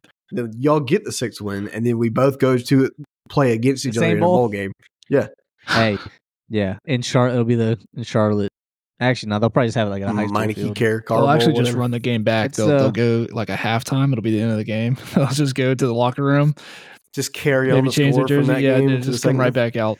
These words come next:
Speaker 3: start the bowl game.
Speaker 2: Too bad the Ladson Fair isn't, uh, you know, <laughs> later on in the year we can do it
Speaker 3: Yeesh.
Speaker 2: there.
Speaker 3: I'm not trying to get stabbed.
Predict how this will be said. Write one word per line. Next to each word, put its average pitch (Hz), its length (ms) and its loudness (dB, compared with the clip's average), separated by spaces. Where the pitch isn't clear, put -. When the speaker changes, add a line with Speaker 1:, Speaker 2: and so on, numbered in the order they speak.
Speaker 3:
start 101 300 -2
the 113 80 -10
bowl 104 180 -4
game. 101 140 -6
Speaker 2:
Too 156 220 0
bad 147 240 2
the 117 200 2
Ladson 113 640 -4
Fair 107 520 0
isn't, 104 360 -4
uh, 101 300 0
you 151 100 -2
know, 113 200 -2
<laughs> - 120 -6
later 113 280 4
on 107 160 2
in 110 60 -2
the 107 80 -2
year 110 180 2
we 101 80 2
can 101 160 2
do 117 140 0
it - 20 -6
Speaker 3:
Yeesh. 95 40 -6
Speaker 2:
there. 120 180 0
Speaker 3:
I'm 80 160 -2
not 95 140 -2
trying 107 180 -2
to - 60 -2
get - 120 -12
stabbed. 95 480 0